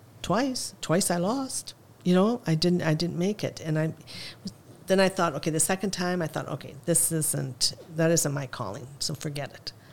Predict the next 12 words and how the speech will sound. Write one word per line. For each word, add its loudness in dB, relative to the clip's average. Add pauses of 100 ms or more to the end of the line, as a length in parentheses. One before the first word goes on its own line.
(720)
Did. 2 (720)
And 6
then, 4
um, 0 (1600)
Eric 6
Anderson 2
was 0
not 2
going 0
to -2
run 2
again. -4